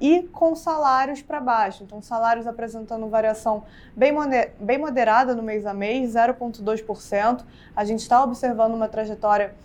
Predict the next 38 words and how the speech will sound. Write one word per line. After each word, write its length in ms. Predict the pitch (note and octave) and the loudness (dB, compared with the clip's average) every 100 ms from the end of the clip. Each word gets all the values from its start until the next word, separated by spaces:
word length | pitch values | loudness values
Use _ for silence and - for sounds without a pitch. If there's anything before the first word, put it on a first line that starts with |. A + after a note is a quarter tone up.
| - - | -20 -10
é, 240 | G#3 G#3 | -6 -4
de 140 | G3+ G#3+ | -4 -6
queda, 420 | - G#3+ A#3+ A#3+ | 0 4 4 2
especialmente 1080 | A#3 - C4+ C#4 C4+ A3+ A3 A#3 A3+ - G3 - - - | -6 -4 -4 2 0 2 -2 -2 -6 -8 -14 -14 -20 -4
no 160 | A#3 | -2
setor 400 | C4 C4+ B3+ A#3 | 0 0 0 0
de 120 | A3 A3 | 0 -2
serviços, 600 | A3+ G3+ G3+ C4 C4 A#3 | -2 -2 -2 -4 -6 -10
que 120 | A3+ | -10
por 200 | A3+ F#3+ | -8 0
tanto 360 | A#3+ B3+ C4 | 2 2 0
tempo 320 | C4 A3 A3 A3 | 0 0 0 -2
pressionou 800 | G#3+ G#3+ A3+ G3+ G3+ A#3 C4+ - - - - | -2 0 -4 -4 2 2 2 -6 -20 -20 -12
os, 800 | G3+ G#3 G#3 G#3 G3+ G3 F#3 - | -6 -4 -2 -2 -2 -4 -6 -6
os 160 | G#3+ G#3 | -6 0
salários. 640 | A3 G#3 G3+ A3 C4+ C4 - - | 2 6 6 4 2 -4 -20 -18
Então, 140 | D4+ | -14
se 80 | D4+ | -8
a 40 | F4 | -6
gente 200 | F4+ - | -6 0
pensar 360 | D#4+ D4 C#4 | 0 4 2
do 80 | B3+ | 2
ponto 260 | C4 C4 B3+ | -2 -4 -6
de 100 | A#3+ | -8
vista 300 | A3+ A#3 A#3+ | -8 -6 -6
de 100 | A3+ | -6
política 480 | A#3+ A3+ A3+ - | -4 -6 -6 -4
monetária, 600 | A3 A3 G#3+ G#3 A3 C4+ B3 | -2 0 0 4 4 4 2
né, 120 | G#3+ | -2
do 120 | G3+ | -4
que 160 | - C4 | -4 -2
o, 60 | |
o 600 | C4 A3+ - G#3+ G#3 G3+ F#3+ | -2 -4 -4 -6 -6 -8 0
Banco 200 | G#3+ A3 | 0 0
Central 300 | A3+ A3 A3 | -6 2 2
americano 580 | G#3+ G#3+ G#3+ A3 G#3+ G#3 | 4 -2 -2 0 0 0
quer 200 | A#3+ A#3 | 0 0
ver, 320 | A3+ B3 | 0 -4